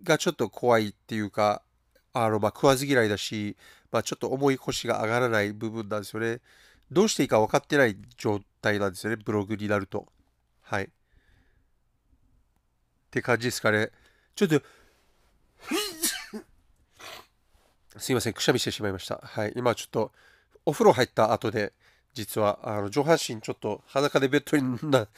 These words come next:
寝転がりながら撮っております。それ、いらない情報でしたね。すいません。ってところですね。はい。まあ、その出版ですね。今それをいろんな作戦考えながらも、まあ、ちょっとずつ、ちょっとずつ、え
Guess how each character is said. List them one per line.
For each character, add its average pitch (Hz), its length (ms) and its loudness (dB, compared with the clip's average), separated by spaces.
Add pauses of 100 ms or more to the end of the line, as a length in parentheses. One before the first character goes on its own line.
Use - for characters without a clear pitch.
(220)
寝 131 120 6
転 135 180 4
が 135 100 8
り 127 80 6
な 123 80 6
が 117 80 4
ら 107 120 4
撮 113 140 -6
っ - 20 -14
て - 100 -6
お 104 40 -4
り 98 100 -6
ま 101 100 -2
す。 - 100 -10
そ 123 120 -4
れ、 110 160 2
い 123 140 -8
ら 143 120 4
な 123 80 4
い 107 60 0
情 104 140 -4
報 104 100 -2
で 98 60 -2
し - 60 -12
た 104 80 -4
ね。 98 140 -4
す - 120 -10
い 107 40 -6
ま 104 80 -6
せ 110 140 -6
ん。 - 20 -6
っ 107 40 -10 (420)
て 120 100 -20
と 113 100 -12
こ 107 80 -6
ろ 95 60 -6
で 95 40 -14
す - 140 -12
ね。 107 160 -4 (680)
は 98 220 -4
い。 - 80 -10 (1120)
ま 151 80 4
あ、 135 40 6
そ 175 100 4
の 156 60 6
出 160 320 2
版 135 360 4
で 143 80 0
す - 120 -6
ね。 120 300 4
今 127 240 0
そ - 160 -4
れ 113 300 2
を 110 160 0
い 110 80 -4
ろ 117 100 -2
ん 117 80 -4
な 113 60 -6
作 - 240 -10
戦 110 140 -6
考 120 160 -6 (120)
え 113 80 2
な 131 160 2
が 190 100 6
ら 202 140 8
も、 220 220 6 (360)
ま 110 80 -2
あ、 - 20 -2
ち - 120 -4
ょ - 40 2
っ - 80 -14
と 127 140 -2
ず 123 140 -4
つ、 - 160 -14
ち - 100 -12
ょ 113 40 -6
っ - 80 -8
と 120 120 -6
ず 135 80 -6
つ、 110 280 -4 (400)
え 101 600 -4